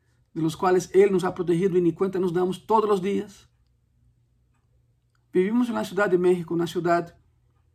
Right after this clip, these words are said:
no peligrosa, pero sí majestuosa en todos los sentidos. Y hay personas en esa ciudad que salen en la mañana y no saben si regresan en la noche.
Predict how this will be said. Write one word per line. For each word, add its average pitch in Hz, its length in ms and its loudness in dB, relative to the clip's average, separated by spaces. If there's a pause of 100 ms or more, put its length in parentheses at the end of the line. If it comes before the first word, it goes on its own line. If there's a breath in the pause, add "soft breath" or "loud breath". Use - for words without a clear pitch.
(440)
no 285 180 -2
peligrosa, 190 760 -2 (920)
pero 180 240 0
sí 202 160 -4
majestuosa 175 720 0
en 156 100 -2
todos 175 140 -2
los 160 100 -6
sentidos. 156 680 -4 (1300)
Y 175 120 2
hay 208 100 0
personas 214 720 -4 (280)
en 170 120 -2
esa 190 160 -2
ciudad 190 520 -4 (400)
que 180 120 -8
salen 196 280 -4
en 196 60 0
la 185 80 0
mañana 185 380 0
y 180 40 2
no 185 160 0
saben 170 380 -2
si 165 140 -8
regresan 156 400 -6
en 131 60 -6
la 139 40 -4
noche. - 440 -8